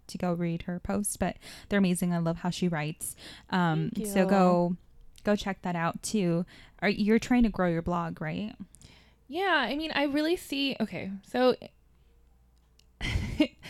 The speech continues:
Speaker 2: this is still so weird. Like, I feel like I have to get out of my shell and not be shy and overthink it.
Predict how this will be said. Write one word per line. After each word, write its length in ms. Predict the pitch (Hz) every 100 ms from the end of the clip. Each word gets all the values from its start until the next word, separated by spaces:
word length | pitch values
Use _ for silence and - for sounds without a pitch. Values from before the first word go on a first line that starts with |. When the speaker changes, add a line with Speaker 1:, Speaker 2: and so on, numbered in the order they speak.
| - - - _
Speaker 2:
this 140 | 262 262
is 100 | 277
still 220 | - 254
so 200 | 254 254
weird. 300 | 214 202 196
Like, 140 | 185 202
I 40 |
feel 140 | 226
like 140 | 220 220
I 40 |
have 80 | 214
to 60 | 202
get 180 | 185 175
out 140 | 175
of 80 | 180
my 100 | 170
shell 340 | - 170 165
and 120 | 165
not 200 | 170 165
be 120 | - 175
shy 240 | - 160
and 120 | 160
overthink 380 | 156 170 160 160
it. 140 | 160